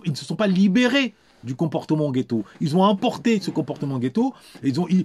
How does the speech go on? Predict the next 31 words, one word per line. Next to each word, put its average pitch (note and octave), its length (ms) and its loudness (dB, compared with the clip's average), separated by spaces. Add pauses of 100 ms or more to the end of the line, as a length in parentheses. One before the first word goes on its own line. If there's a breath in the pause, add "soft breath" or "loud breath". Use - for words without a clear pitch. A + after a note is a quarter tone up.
(140)
ils E3 180 -4
ont G3 80 4
pris A3 260 2
le E3+ 100 4
comportement E3+ 500 0
du C3 180 -4
hall, A#3 300 4 (180 loud breath)
ils G3 80 2
l'ont F3+ 140 4
amené F3+ 200 2
au A#3+ 120 4
Ritz, A#3+ 300 0 (180 loud breath)
ils D#3+ 120 -2
ont F#3 60 2
pris G#3 140 -2
le G3 80 0
comportement E3 500 -2
du D3 160 -4
hall F3 140 2
du C#3+ 100 -4
neuf D3+ 200 -2
trois E3 280 0
ou D3 140 0
des C#3 180 0
gardes C#3+ 400 0
Grigny, D#3 420 2 (280 loud breath)
ils A#3 100 8
l'ont G3+ 140 6
amené E3+ 340 4
au A#3 140 4
Fouquet. B3 320 0